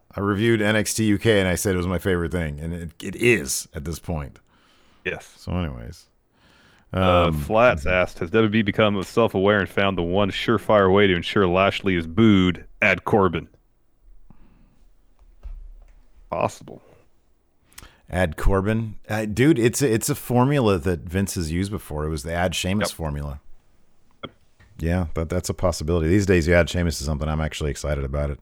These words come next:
Speaker 1: I love Sheamus. Just want that lobster head theme back. I'm putting on my phone again.
Speaker 2: There you go.
Speaker 1: Uh, let's see here. Uh, Dog Authority figure. Who has the most? Oh, this is a great question. Who has the most must-win match on the Mania card?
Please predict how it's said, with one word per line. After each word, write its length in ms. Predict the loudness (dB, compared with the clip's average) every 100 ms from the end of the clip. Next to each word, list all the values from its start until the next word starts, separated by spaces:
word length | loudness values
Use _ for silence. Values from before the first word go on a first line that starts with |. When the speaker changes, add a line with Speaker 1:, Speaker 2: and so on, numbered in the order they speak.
| -8
Speaker 1:
I 80 | -4
love 180 | -2 -2
Sheamus. 440 | -4 -4 -6 -10 _ _ -20 -20 -20 -20 _ _
Just 180 | -8 -2
want 140 | 0
that 120 | 0
lobster 380 | 0 0 -2 -4
head 220 | -4 -4
theme 180 | -4 -4
back. 300 | -4 -6 -10 _
I'm 80 | -4
putting 180 | 0 2
on 40 | 0
my 60 |
phone 260 | -2 -2 -2
again. 300 | -2 -4 -6 -14 -20 _ _ _ _ _ -10
Speaker 2:
There 140 | -6
you 60 | -4
go. 160 | -2 -4 -6 _ -20 _
Speaker 1:
Uh, 420 | -8 -4 -4 -4 -4
let's 180 | -6
see 200 | -4 -2
here. 340 | -2 -2 -4 -4
Uh, 720 | -2 0 2 2 2 0 -4
Dog 280 | 2 4 4
Authority 320 | 4 4 4
figure. 380 | 2 0 2 2
Who 140 | 6
has 180 | 6 6
the 100 | 4
most? 440 | 4 6 6 6 4
Oh, 100 | 2
this 100 | 2
is 60 | 0
a 40 |
great 180 | -2 -2
question. 300 | -4 -6 -14 -18 -20 _
Who 220 | 0 4 6
has 260 | 4 4
the 120 | 2
most 920 | 4 6 8 8 8 4 -2 -6 -8 -12 -16 _ _ _
must-win 1040 | 2 6 6 4 -2 -4 2 4 4 4 4
match 400 | 4 2 0 -6
on 160 | -4
the 60 | -2
Mania 400 | 0 0 0 -2
card? 540 | -2 -4 -4 -4 -12